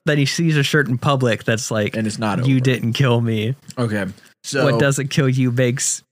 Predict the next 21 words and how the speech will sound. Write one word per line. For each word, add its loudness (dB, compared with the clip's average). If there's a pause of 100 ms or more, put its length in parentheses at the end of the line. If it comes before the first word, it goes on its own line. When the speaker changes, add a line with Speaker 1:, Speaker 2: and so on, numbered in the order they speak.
(200)
Speaker 1:
you 0
stronger. 2 (180)
I'm 2
still 0
out 0
<laughs> -20
there. 2 (160)
I'm 2
still -2
out 2
here," 4
Speaker 2:
Yeah. 4
Speaker 1:
or 4
something 0
like 0
that. 2
Speaker 2:
Exactly. -2
Speaker 1:
That's 2
something 0
somewhat -2
aware. -2